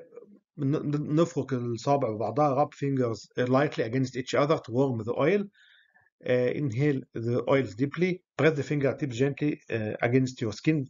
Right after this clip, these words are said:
الابليكيشن بيبقى من، دايما من تحت لفوق، نبتدي من الدقن او من الجزء منطقة اللغد اسفل الدقن،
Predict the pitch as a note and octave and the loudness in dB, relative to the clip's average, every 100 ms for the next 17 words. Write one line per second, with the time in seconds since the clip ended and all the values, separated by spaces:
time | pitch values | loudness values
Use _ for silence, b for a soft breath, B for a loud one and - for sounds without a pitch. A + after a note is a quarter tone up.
0 | - - C3 D3 - - - C3+ G3 D#3+ | -8 -6 0 2 2 0 0 2 2 2
1 | D3 D#3 C3+ C#3 C3+ B2+ B2+ D3+ E3 D#3+ | -2 -2 -2 -2 -2 -2 0 0 2 0
2 | C#3+ B2 D3 - C3 - D#3+ C#3 C3 D3 | -2 0 -2 -2 -4 0 0 0 -2 0
3 | C3 A2+ A2 D#3 D#3+ A#2+ A#2+ A#2+ A#2 A2+ | 0 0 2 2 2 -4 -6 -6 -6 -6
4 | A#2 B B B - A2+ C3+ C#3+ B2+ A2+ | -10 B B B -8 -2 0 0 -2 -4
5 | D3 C3+ A#2 A#2 C3+ A#2+ - - - G#2 | -2 -2 0 2 2 0 -4 -6 -6 -8
6 | - - G#2+ A2+ F3 C3+ | -8 -8 0 4 4 0